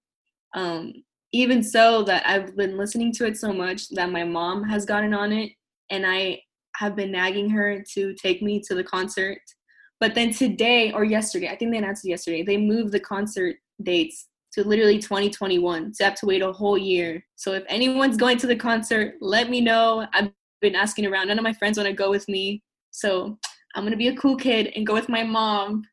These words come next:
So <laughs> if you're going, <laughs> let me know. <laughs>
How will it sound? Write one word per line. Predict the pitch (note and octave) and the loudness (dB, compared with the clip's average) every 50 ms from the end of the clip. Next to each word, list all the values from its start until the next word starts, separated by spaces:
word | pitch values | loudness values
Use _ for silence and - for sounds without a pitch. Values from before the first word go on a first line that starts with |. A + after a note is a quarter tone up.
| _ _ | _ _
So | - - - A3+ A3 A3+ G#3+ | -6 -2 0 0 0 4 4
<laughs> | B3+ | 4
if | D4 D4 - - C#4 D#4+ - - | 4 6 4 4 4 4 4 4
you're | - D4+ D#4 B3 | 4 4 4 6
going, | D4 D4 C#4+ D#4+ F4 D#4+ - E4+ D4 D#4+ D4 - - D#4 D4 - - _ _ _ _ | 6 6 8 8 8 8 6 6 4 4 4 4 2 0 0 0 -4 _ _ _ _
<laughs> | - - - F#4+ - | -10 -8 -8 -6 -4
let | - G#3 A#3 C#4 - D4 | 0 2 2 2 2 4
me | D#4 D4+ | 2 2
know. | C#4+ C4 C4 C4+ C4+ C4+ C4+ C4 E4 D4+ D4 - - | 4 4 4 4 4 4 6 6 6 6 6 4 4
<laughs> | D4 D#4+ - | 4 4 2